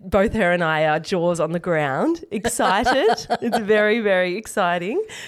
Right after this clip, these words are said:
Do we, do we need to talk about her a bit more? I guess the thing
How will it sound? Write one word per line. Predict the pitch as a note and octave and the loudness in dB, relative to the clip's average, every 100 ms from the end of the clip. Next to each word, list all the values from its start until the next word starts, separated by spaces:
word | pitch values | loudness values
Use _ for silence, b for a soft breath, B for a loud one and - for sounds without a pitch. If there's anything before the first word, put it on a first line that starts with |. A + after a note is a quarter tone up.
| B | B
Do | - | -2
we, | C4+ A#3+ - - | -2 -2 -6 -12
do | G#3 | -6
we | G3 | -6
need | E3+ | -6
to | - | -12
talk | - C4 C#4 | -10 -10 -10
about | C#4 E4+ | -10 -10
her | F4 F4+ | -8 -6
a | |
bit | F#4 C4+ | -6 -4
more? | F4+ | -4
I | A4+ A4 | -2 -2
guess | G4 F#4 | -2 -4
the | G4+ | -6
thing | F4+ | -2